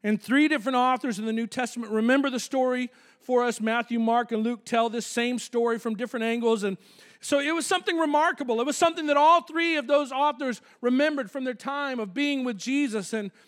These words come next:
and it's something that we see. It's something that probably Jesus pointed to again and again. And we're gonna read a story in Mark chapter ten, and then we'll throw in one little detail from Matthew's account. But in Mar-, Ma-, Mark ten, cha-, uh, chapter ten, verse seventeen,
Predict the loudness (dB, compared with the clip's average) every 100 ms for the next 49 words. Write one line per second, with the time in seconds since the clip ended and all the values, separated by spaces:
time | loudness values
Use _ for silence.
0 | -20 _ -4 0 0 0 0 0 2 -2
1 | -2 -4 -6 -4 0 2 2 0 -2 -2
2 | -4 0 0 2 -2 -4 -4 -4 -4 -4
3 | -2 -2 -2 -4 -2 0 2 0 -2 -10
4 | -20 -4 -2 0 0 0 0 -2 -2 0
5 | 0 0 -2 -4 -2 -2 -2 0 0 0
6 | -4 -4 -6 -4 -2 -2 -2 -4 -6 -8
7 | -4 -2 2 2 2 2 0 -2 -4 -4
8 | -4 -4 -6 _ _ _ -4 0 2 2
9 | 0 -4 -2 0 0 2 2 4 2 0
10 | -4 -2 -2 -2 -2 -4 -4 -4 -4 -6
11 | -4 0 0 0 -4 -6 -8 -8 -6 -6
12 | -4 -6 -6 -6 -6